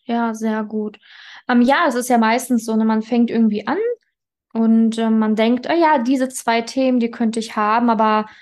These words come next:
ähm, letztendlich lernt man natürlich auch noch ganz wesentlich weitere wichtige Punkte für sich, die auch eine Rolle spielen oder die auch wichtig sind, weil man wird ja hier auf die Partnerschaft auf Augenhöhe auch vorbereitet.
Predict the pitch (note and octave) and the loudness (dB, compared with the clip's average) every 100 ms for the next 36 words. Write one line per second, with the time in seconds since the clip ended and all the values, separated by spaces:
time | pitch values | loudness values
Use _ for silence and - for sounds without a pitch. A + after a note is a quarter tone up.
0 | _ - A3 A3 A3 A3+ A3+ A3 G#3+ A3 | _ -2 0 0 0 -2 0 0 0 0
1 | A3+ A3+ A3+ A3+ A3+ A3 A3 G#3+ G#3+ G#3+ | 0 0 0 -4 -2 -2 -2 -2 -2 -2
2 | - - - G#3+ A3+ A3+ A3+ A3+ G#3+ - | -8 -14 -12 -4 -2 0 -2 -2 -6 -4
3 | G#3 A#3 A#3+ A3+ A3 G#3+ G3+ A3 - A3 | -2 -2 -4 -4 -2 -4 -4 -6 -6 -8
4 | A3+ B3 A#3+ A#3+ A#3 A#3 G3+ A3+ A3+ - | -2 0 0 0 -6 -4 -4 -4 -4 -6
5 | - A#3+ C4+ C4+ B3 A3+ A3+ A#3 A3+ A3+ | 0 2 2 0 -2 0 -2 -2 -4 -2
6 | G#3+ G3+ A3 A3 A#3+ C4 B3+ A#3 A#3 G#3+ | -2 -2 -4 -2 0 -2 -4 -6 -6 -6
7 | A3 G#3+ G#3 G3+ G#3+ G#3 A3 G#3+ G3+ G3 | -2 0 0 -2 -4 -4 -4 -4 -6 -6
8 | G#3 G#3 G#3 G#3 G#3 G3+ - - G#3+ G#3+ | -8 -6 -6 -6 -8 -12 -8 -4 -2 0
9 | G#3+ G#3 - - A3+ A3+ A3 G#3 G#3 B3 | -2 -4 -6 -6 -4 -4 -4 -4 -4 -6
10 | B3+ | -6